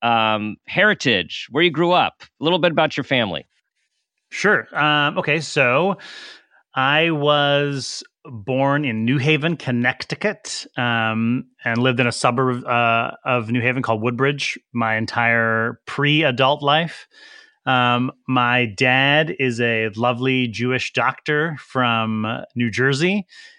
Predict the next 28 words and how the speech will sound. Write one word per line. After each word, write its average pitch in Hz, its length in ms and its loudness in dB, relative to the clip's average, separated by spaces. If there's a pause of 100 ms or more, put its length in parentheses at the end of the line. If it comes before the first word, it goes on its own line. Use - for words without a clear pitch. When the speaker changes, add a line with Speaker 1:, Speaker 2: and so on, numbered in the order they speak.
(240)
Speaker 2:
and 120 360 2
my 117 220 2
mother 131 760 2
is 117 580 0
a 110 420 0 (320)
Filipina 127 640 0
wild 117 320 0
woman 135 380 0
from 127 320 0
the 117 80 -2
Philippines. 113 680 -2
Speaker 1:
<laughs> - 60 0
Speaker 2:
Um, 110 500 -4 (680)
and 131 160 -4
so 143 400 0
when, 147 220 0
when 147 100 2
I 147 80 2
was 143 120 -4
a 139 40 -2
kid, 160 380 -4
she 143 320 -4
had 127 240 0
her 139 100 -2
own 131 220 -2
business, 123 720 -4 (380)
um, 120 320 -2
importing 139 760 0